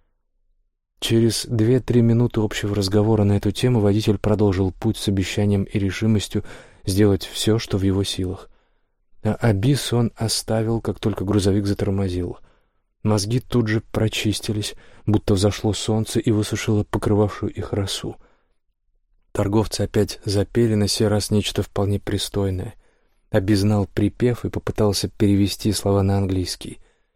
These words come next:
Только тут до него дошел их смысл. «Свояк пошел повидать свояка, о, еми, о. Свояк схватил его и убил, о, еми, о.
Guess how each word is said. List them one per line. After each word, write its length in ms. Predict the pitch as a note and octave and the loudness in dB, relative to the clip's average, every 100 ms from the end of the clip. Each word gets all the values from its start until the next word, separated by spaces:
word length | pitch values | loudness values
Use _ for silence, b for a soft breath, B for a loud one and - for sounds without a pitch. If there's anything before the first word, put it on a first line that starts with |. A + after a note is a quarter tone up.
| _ _ _ | _ _ _
Только 320 | A2+ G2 A2 | 0 0 -2
тут 340 | - - A2+ G#2 | -2 -2 0 2
до 120 | G#2 | 2
него 260 | G#2 G2+ | 2 0
дошел 400 | F#2+ G#2 - A2 | 0 -2 0 -2
их 200 | - - | -2 -4
смысл. 580 | - G2+ G2 - - F2+ - - _ _ _ _ _ _ | -4 -4 -2 -4 -6 -10 -16 -20 _ _ _ _ _ _
«Свояк 760 | - - G#2 G#2 A2 A2 - - _ _ | -4 0 2 2 2 0 -4 -14 _ _
пошел 460 | G#2+ - - G#2+ G2+ | -4 -2 -2 -2 -2
повидать 500 | G2+ F#2+ F#2+ G#2 - | -2 -2 0 -2 -2
свояка, 640 | - G2+ G2 - F#2+ F#2 b b b - | 0 2 0 0 -2 -4 b b b -2
о, 180 | G#2 | 2
еми, 520 | G2 F#2+ G2 F#2+ G2 - | 2 2 2 2 0 0
о. 280 | G#2 F#2+ - - _ _ _ | -2 -2 -6 -20 _ _ _
Свояк 480 | - G#2+ G2+ G#2 - | -2 2 4 2 -2
схватил 440 | - G#2 - A2+ | -2 -2 2 2
его 260 | G2+ G2 G#2 | 2 2 0
и 180 | A#2 A2 | -2 -2
убил, 500 | A2+ G2 G2+ G2 F2+ - | -2 0 0 0 -2 -2
о, 180 | G#2 G2+ | 2 4
еми, 420 | G2 G2 F#2+ G2+ - | 4 4 2 -2 -4
о. 260 | G#2+ G#2 | -8 -8